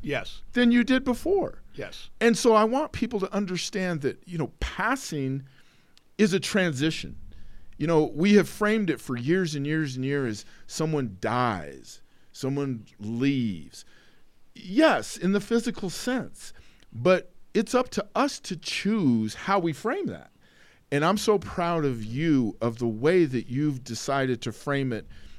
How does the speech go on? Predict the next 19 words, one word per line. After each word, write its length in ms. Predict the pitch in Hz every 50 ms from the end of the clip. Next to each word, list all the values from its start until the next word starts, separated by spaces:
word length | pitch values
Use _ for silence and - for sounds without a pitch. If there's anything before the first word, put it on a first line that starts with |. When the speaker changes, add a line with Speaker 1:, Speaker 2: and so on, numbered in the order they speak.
| - - - -
Speaker 2:
and 180 | - 151 143 123
bring 340 | - 156 180 208 214 202 165
Ryan 460 | 156 160 160 156 156 156 151 147 143 - - - - - - - - - - -
alive 480 | 135 160 175 180 196 247 320 370 294 202
again 340 | 151 123 113 135 131 123 120
in 160 | 120 120 127
many 220 | 147 170 185 185
people's 440 | 170 - - 170 - 151 139 120 123 139
lives. 360 | 147 170 170 127 104 101 107
And, 260 | 120 123 131 127 123 - -
and 240 | 131 139 135 131
today, 640 | - - - 139 127 156 180 240 311 - 78 73 - - - - - - - - - - - -
today 380 | - 175 160 139 190 226 226
we 180 | 175 139 143 139
talk 380 | 135 - - 180 196 214 -
about 320 | 165 147 135 123 113 107 -
this. 220 | 117 95 - - -
And 100 | 131 -
so 280 | - 180 165 156 143